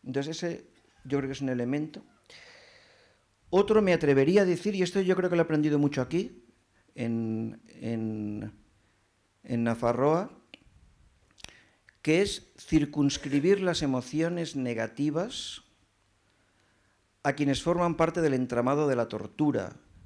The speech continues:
a quienes les entrenan, a quienes les amparan y a quienes les protegen. Es decir, ¿de qué manera me doy cuenta que hay una serie de personas que me han hecho daño,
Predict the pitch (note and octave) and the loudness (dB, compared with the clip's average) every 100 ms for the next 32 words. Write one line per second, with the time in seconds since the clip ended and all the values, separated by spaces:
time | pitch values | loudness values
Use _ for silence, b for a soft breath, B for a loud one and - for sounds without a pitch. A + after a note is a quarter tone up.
0 | - G#2+ A2+ A2+ A2 A#2 A2 C3+ C#3+ D#3+ | -10 -8 -4 -4 -4 -6 -6 -2 -2 -2
1 | D#3+ C3+ A2+ A2 G#2+ G#2+ B2 C3 A#2+ A2 | -4 -6 -8 -8 -6 -6 -2 -2 -4 -6
2 | G2 G2 - - E2 - - - - B2 | -8 -10 -12 -14 -14 -16 -20 -16 -8 -8
3 | B2 - F#2 - b b b b b b | -8 -10 -12 -14 b b b b b b
4 | b C3 C3 D#3 E3+ E3+ F3+ D#3 C#3 D3 | b -2 0 2 0 0 2 2 2 2
5 | C#3+ D3+ E3 E3 F3+ F3 C3 B2+ B2 D3 | 0 2 2 2 -2 0 0 0 -2 -2
6 | D3 C#3+ C3+ A#2+ - C#3+ C#3+ - A2+ A#2+ | 0 0 0 -4 -2 -2 -2 -4 -2 0
7 | C3+ C3+ C3 G#2 A#2 C3+ G3 | 0 -2 -2 0 0 2 -2